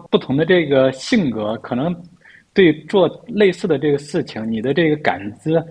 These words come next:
可能它确实还是不一样的。我前几天的时候也看了一下《创业维艰》的这个部分这个段落，因为一五年刚创业的时候，正好是那本书比较火，这个看了一下。我最近还看了一下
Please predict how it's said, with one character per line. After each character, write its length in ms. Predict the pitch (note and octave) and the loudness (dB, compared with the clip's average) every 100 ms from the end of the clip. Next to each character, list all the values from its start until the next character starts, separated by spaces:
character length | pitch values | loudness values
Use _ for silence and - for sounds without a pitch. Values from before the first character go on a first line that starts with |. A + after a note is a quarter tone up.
| - | -16
可 100 | - | -6
能 200 | C3 C#3 | -4 -2
它 100 | D#3 | -4
确 240 | E3+ - E3+ | -4 0 2
实 80 | C#3 | 2
还 180 | - | 0
是 60 | A#2+ | -2
不 160 | C#3+ C3+ | -2 -2
一 60 | |
样 180 | G#2+ G#2 | -2 -4
的。 60 | A2+ | -2
我 140 | C3+ | -2
前 200 | - G3 | 0 -2
几 120 | F#3+ | -2
天 120 | E3 F3 | -2 -2
的 80 | |
时 140 | D3+ D#3+ | 0 0
候 80 | F3+ | 2
也 160 | D3 - | 0 -2
看 220 | - F#3+ | -2 -2
了 140 | F3 A#2+ | 0 -2
一 40 | |
下 220 | A#2 B2 - _ _ | -2 -4 -6 _ _
《创 200 | - F3 | -2 2
业 80 | D3+ | 4
维 140 | C#3 D3+ | 2 0
艰》 200 | D3+ D3+ | 0 0
的 100 | C3 | 0
这 180 | C3+ | 0
个 80 | B2+ | 0
部 240 | B2+ F#3 C#3 | -2 -2 -2
分 180 | A#2 | 0
这 80 | B2 | 0
个 80 | C3 | 0
段 240 | C3 C#3+ | 2 0
落， 160 | A#2+ G2+ | 0 -4
因 160 | A#2+ D#3 | -4 -2
为 160 | E3+ E3 | -2 0
一 140 | F3+ | 0
五 100 | E3 | 0
年 180 | B2 C#3 | 0 0
刚 160 | E3 | -2
创 160 | D#3+ E3 | -2 -2
业 80 | D3 | 0
的 100 | B2+ | -2
时 120 | - | -4
候， 80 | C3 | -6
正 180 | D#3+ D#3 | -4 -2
好 160 | A#2 | -2
是 100 | A2 | -2
那 140 | C#3+ C3+ | -4 -4
本 180 | A2+ A2 | -4 -8
书 180 | C3 B2 _ _ | -6 -6 _ _
比 80 | - | -2
较 140 | A#2+ | 0
火， 300 | C3+ - G2+ | 0 -2 -6
这 180 | G2 B2 | -4 -4
个 80 | A#2 | -4
看 220 | - D3 | -4 -4
了 120 | G2+ | -4
一 60 | F#2 | -10
下。 160 | - A2 | -12 -10
我 100 | B2+ | -4
最 140 | E3+ | -2
近 120 | D#3+ | -2
还 120 | C#3+ C3+ | -2 -4
看 200 | - D#3+ | -4 -6
了 120 | B2+ | -4
一 20 | |
下 200 | A#2 A#2+ | -2 -2